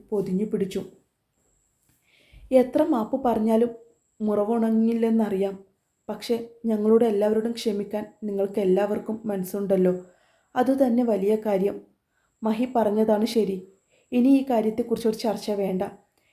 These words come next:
എന്തായാലും നന്നായി. മനസ്സിലിട്ട് ഉരുകി നടക്കുന്നതിനേക്കാൾ നല്ലത് എല്ലാം എല്ലാവരും അറിയുന്നത് തന്നെയാണ്." കാശിയെ നോക്കിയായിരുന്നു വല്യച്ഛൻ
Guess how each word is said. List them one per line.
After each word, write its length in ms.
എന്തായാലും 560
നന്നായി. 380
മനസ്സിലിട്ട് 600
ഉരുകി 280
നടക്കുന്നതിനേക്കാൾ 840
നല്ലത് 380
എല്ലാം 400
എല്ലാവരും 540
അറിയുന്നത് 480
തന്നെയാണ്." 460
കാശിയെ 440
നോക്കിയായിരുന്നു 680
വല്യച്ഛൻ 440